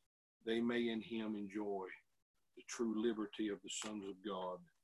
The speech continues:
the freedom of being found in him, having nothing of our own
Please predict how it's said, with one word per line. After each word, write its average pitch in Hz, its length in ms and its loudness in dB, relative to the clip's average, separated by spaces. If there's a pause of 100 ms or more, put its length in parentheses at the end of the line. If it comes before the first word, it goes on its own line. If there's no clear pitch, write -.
(360)
the 98 40 -8
freedom 107 640 0 (680)
of 98 140 -4
being 104 220 0
found 113 480 0
in 110 120 0
him, 101 480 -2 (460)
having 98 420 -2
nothing 104 420 -4 (600)
of 104 140 -4
our 104 280 0
own 87 380 -6